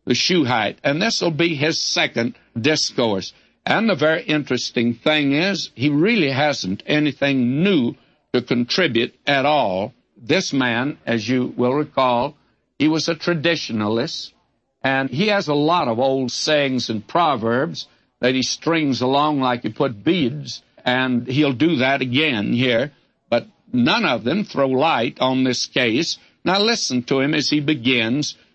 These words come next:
and we'll begin there tomorrow. "Then answered Bildad the Shuhite and said,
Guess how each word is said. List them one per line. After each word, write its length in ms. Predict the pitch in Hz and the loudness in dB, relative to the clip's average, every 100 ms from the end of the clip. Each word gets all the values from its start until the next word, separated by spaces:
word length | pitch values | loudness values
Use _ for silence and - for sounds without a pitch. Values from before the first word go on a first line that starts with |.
| _ | _
and 160 | - 131 | 0 2
we'll 160 | 139 | 2
begin 440 | 117 110 120 120 113 | 0 0 0 0 0
there 240 | 113 110 | 0 0
tomorrow. 560 | 110 113 120 101 78 - _ _ _ | 0 0 0 0 -4 -10 _ _ _
"Then 220 | 123 156 | 0 2
answered 440 | 156 185 - 180 135 | 0 -2 -2 -2 0
Bildad 560 | 160 180 156 165 185 | 2 2 2 0 0
the 80 | 180 | -2
Shuhite 760 | - 143 127 107 120 127 151 | -2 0 -2 0 0 0 -2
and 160 | 135 147 | -2 -2
said, 440 | - 113 107 110 | -2 0 0 -2